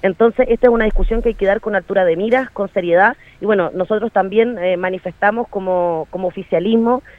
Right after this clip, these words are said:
desde la bancada de Apruebo Dignidad, yo del Frente Amplio, que íbamos a esperar la, la, las propuestas también del, del gobierno para poder aliviar a las familias que están afectadas con la pandemia, y después de eso podíamos discutir,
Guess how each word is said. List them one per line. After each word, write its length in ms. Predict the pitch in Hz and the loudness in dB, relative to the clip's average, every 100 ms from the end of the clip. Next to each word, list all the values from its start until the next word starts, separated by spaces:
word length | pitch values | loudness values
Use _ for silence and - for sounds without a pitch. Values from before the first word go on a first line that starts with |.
| - | -6
desde 220 | 196 185 | 0 4
la 120 | 196 | 6
bancada 380 | 175 165 202 214 | 4 4 2 4
de 220 | 208 214 | 2 0
Apruebo 380 | 220 185 196 196 | -2 -2 -2 0
Dignidad, 460 | 190 180 196 262 269 - - | -2 -6 -4 -4 -4 -10 -6
yo 140 | 180 | 0
del 140 | 196 180 | 0 0
Frente 320 | 180 175 185 | -4 -4 -2
Amplio, 360 | 202 233 262 285 - - - | -2 -4 -10 -10 -16 -12 0
que 80 | |
íbamos 260 | 254 262 254 | 4 4 2
a 40 | |
esperar 480 | 240 - 220 240 - - | -2 -2 0 0 -2 -10
la, 560 | 196 190 185 180 170 135 | -2 0 0 0 -4 -6
la, 240 | 180 165 | -6 -4
las 140 | 180 180 | -6 -8
propuestas 420 | 190 202 220 247 | -8 -6 -8 -8
también 340 | 202 196 220 | -6 -4 -4
del, 300 | 220 214 202 - | -6 -6 -8 -2
del 140 | 185 | -2
gobierno 380 | 180 175 208 240 | 2 2 2 2
para 140 | 233 214 | 0 0
poder 200 | 196 214 | 0 0
aliviar 360 | 214 185 196 | -2 0 2
a 40 | 233 | 2
las 140 | 226 | -2
familias 360 | - 190 214 220 | -6 -8 -10 -10
que 100 | 220 | -8
están 160 | 214 214 | -6 -6
afectadas 420 | 214 196 214 214 | -10 -2 0 0
con 140 | 220 | -2
la 80 | 202 | -2
pandemia, 400 | 196 208 247 262 - - | -2 -4 -6 -8 -16 -6
y 100 | 220 | 2
después 300 | 208 - 233 | 4 4 4
de 60 | 233 | 4
eso 160 | 247 | 2
podíamos 420 | 214 214 220 220 | 0 2 2 2
discutir, 480 | 196 - 190 202 226 | -4 -6 -8 -6 -6